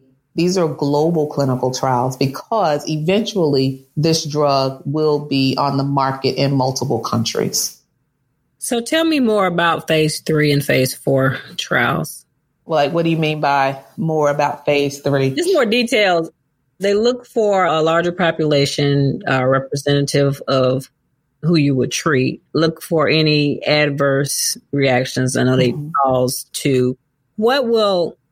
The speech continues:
Speaker 2: like, Johnson and Johnson, I think, and AstraZeneca pause here, and then they pause, and they had a study in Europe, I believe it was, but the one in Europe has started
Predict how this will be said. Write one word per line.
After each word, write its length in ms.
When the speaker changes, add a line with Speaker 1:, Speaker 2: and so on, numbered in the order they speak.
Speaker 2:
like, 260
Johnson 340
and 140
Johnson, 420
I 80
think, 200
and 180
AstraZeneca 840
pause 400
here, 320
and 120
then 80
they 140
pause, 600
and 100
they 100
had 200
a 80
study 460
in 80
Europe, 400
I 100
believe 380
it 40
was, 280
but 240
the 100
one 220
in 80
Europe 380
has 140
started 640